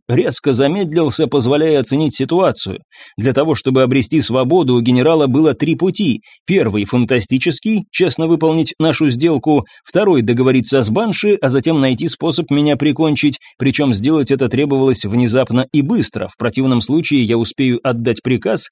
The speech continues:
и сопротивляться ему рабы не смогут очень недолго. Последний путь — уничтожить самих Банши, сделав мои угрозы бесполезными.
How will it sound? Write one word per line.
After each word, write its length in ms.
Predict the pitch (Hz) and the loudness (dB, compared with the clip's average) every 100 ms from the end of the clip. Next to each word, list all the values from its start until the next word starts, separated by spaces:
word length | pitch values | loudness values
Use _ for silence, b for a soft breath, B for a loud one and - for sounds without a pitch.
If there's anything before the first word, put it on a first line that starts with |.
| B B | B B
и 60 | 175 | -4
сопротивляться 720 | 208 196 208 240 156 139 - | -2 -2 0 0 2 0 0
ему 220 | 139 139 | 2 2
рабы 240 | 135 131 139 | 2 2 2
не 120 | 131 | 2
смогут 380 | - 139 131 - | 0 0 0 0
очень 280 | 143 127 135 | -2 0 0
недолго. 640 | 135 131 135 127 127 120 b b _ | 2 2 2 2 2 0 b b _
Последний 680 | - 123 - 247 214 147 139 | -4 -4 -4 -4 -2 0 0
путь — 320 | - 131 - - - | 0 -4 -4 -12 -2
уничтожить 720 | 175 180 135 - 214 170 170 | 0 0 -2 -2 -2 0 0
самих 400 | - 175 175 113 | 0 -2 -2 -2
Банши, 520 | 107 180 208 120 113 | 0 0 0 -4 -4
сделав 420 | 104 104 165 127 120 | -4 -2 -2 -2 -2
мои 180 | 127 151 | 0 0
угрозы 440 | 127 147 165 143 | 0 0 0 0
бесполезными. 920 | 147 - 156 226 202 107 113 113 107 | -2 -2 0 0 0 0 0 0 -2